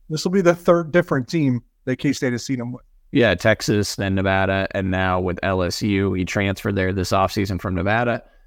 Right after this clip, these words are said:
Speaker 2: Uh, he's leading them with fifteen points, uh, per game, and then also almost six rebounds per game. Seven-foot center.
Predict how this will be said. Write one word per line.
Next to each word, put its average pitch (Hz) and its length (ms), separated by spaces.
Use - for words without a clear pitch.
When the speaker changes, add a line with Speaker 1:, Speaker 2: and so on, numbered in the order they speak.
Speaker 2:
Uh, 95 180
he's 110 220
leading 113 320
them 107 180
with 98 140
fifteen 104 440
points, 104 560
uh, 95 340
per 117 220
game, 101 360
and 95 140
then 92 140
also 92 360
almost 92 320
six 101 220
rebounds 87 400
per 110 140
game. 85 200
Seven-foot 113 560
center. 110 400